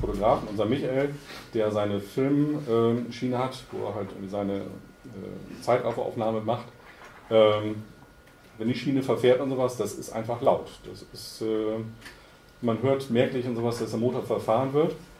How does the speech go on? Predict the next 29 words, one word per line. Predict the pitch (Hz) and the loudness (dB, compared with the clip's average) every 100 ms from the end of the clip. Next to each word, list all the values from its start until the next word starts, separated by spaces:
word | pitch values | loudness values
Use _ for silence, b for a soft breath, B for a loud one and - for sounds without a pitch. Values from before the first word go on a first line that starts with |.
| B B - | B B 0
Ähm, | 110 113 110 113 113 - - | 4 4 4 0 -2 -8 -4
man | 117 | -2
könnte | 117 139 139 | 0 2 2
auch | 123 | 0
zum | 123 | 0
Beispiel | 123 123 | 0 -2
kein | 123 117 | -2 -2
Video | 127 147 92 | 0 2 2
drehen, | - - 78 | 0 -8 -8
weil | 90 | -4
das | 92 113 | -4 -6
ist | - 107 | -8 -6
einfach, | 110 120 117 113 | 0 2 2 0
du | 107 | -6
hättest | 113 113 | -6 -4
die | 104 | 4
Laufgeräusche, | 107 - 127 120 120 120 123 120 B B - | 6 6 4 6 6 6 4 4 B B -2
ähm, | 113 113 110 110 110 123 107 | 6 8 8 6 2 -2 0
wär | 120 120 | 2 2
für | - | 0
ein | 110 101 | -4 -2
Video, | 117 123 123 120 | 0 6 8 6
also | 117 107 | 4 4
der | 101 | 4
Ton, | 131 127 | 4 4
der | 110 104 | 6 6
wär | 110 | 4
einfach | 110 104 98 | 0 -4 0
hin. | 117 85 | 0 0